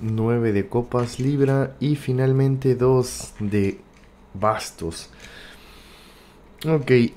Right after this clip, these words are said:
hay mucha energía, Libra, de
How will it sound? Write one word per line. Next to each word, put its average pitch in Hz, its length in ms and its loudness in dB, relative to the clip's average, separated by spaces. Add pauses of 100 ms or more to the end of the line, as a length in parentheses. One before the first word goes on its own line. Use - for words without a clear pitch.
hay 156 160 6
mucha 202 280 6
energía, 135 480 4
Libra, 110 480 2 (460)
de 107 800 2